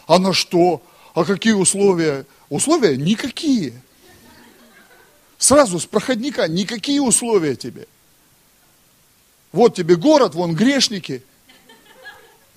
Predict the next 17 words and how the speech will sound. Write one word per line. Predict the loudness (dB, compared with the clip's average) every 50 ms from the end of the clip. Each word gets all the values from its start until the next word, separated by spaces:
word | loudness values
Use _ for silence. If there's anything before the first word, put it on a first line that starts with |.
| _ _ _ _ _ _ _ _ _ _
Денег | -20 -20 -16 -4 0 2 2 2 2 -2 -4
нету, | -4 -2 2 4 4 2 2 0
по | 0 0 0
слову, | 2 4 4 4 4 4
потому | 0 -2 -2 -2 -2 -2 -4
что | -4 -6 -6 -4
надо, | -4 -4 -2 -4 -4
чтобы | -4 -4 -4 -2 0 0
не | 0 2 0 0
было. | 0 -2 -2 -4 -4 -8 -14 _ _ _ _ _ _ _ _ -20 -20 -20 _ _ _ _ _ _ _ _ _ _ _ _ _ _ _ _ _ _ _ _ _ _ _ _ -2
Жилья | 0 2 2 6 6 6 6
нету, | 6 4 0 0 0 -2 -4
надо | -4 -2 -2 -4 -2
по | -2 0
слову, | 0 0 2 0 0 0 -2 -2
нету, | -2 0 0 0 -2 -2 -4
нет, | -4 -2 -2 -2 -4